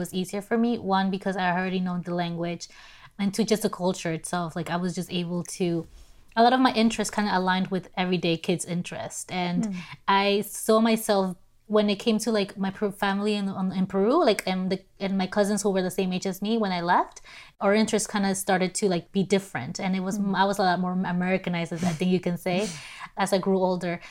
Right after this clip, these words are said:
Speaker 1: But I also, as I grew older, I started to identify more with my Peruvian side. I stopped kinda being ashamed of it and embracing it more. So I think growing up and seeing that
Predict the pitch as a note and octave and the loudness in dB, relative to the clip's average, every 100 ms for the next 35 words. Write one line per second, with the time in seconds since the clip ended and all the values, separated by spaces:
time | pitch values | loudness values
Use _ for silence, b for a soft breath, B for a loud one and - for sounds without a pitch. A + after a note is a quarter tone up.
0 | B B3+ C4 C4+ C4+ A3+ A#3 A3 A#3+ A3 | B 4 6 4 4 4 6 6 4 2
1 | F#3 F#3+ G#3+ G#3 G3 G3 G3 F#3+ F3+ F3+ | 0 0 0 0 0 0 0 2 0 2
2 | G3 A3+ G3+ F3 E3+ D#3 - F#3 E3+ D#3+ | 4 4 4 0 -4 -6 -4 -2 0 -2
3 | D#3 - C#3+ C#3+ - - G#3+ G#3+ - A3+ | -4 -4 -4 -4 -8 -4 -2 0 4 4
4 | A3 - b b b A3 G3+ G#3 G3 F#3 | 2 -4 b b b 0 2 2 2 0
5 | - G3 G#3 A3 A#3 F#3 F3+ F3+ F#3+ F#3+ | -2 0 0 2 2 2 0 2 2 0
6 | D#3+ D3+ D#3 E3+ - F#3 F3+ A3+ A3 A3 | -6 -8 -8 -8 -4 -4 -2 0 0 -2
7 | - G3+ G#3 G3+ G3 F#3+ F3+ - F#3+ F#3 | 0 2 2 0 0 -2 -4 -2 -2 0
8 | F3+ F3 E3+ | -2 -2 -2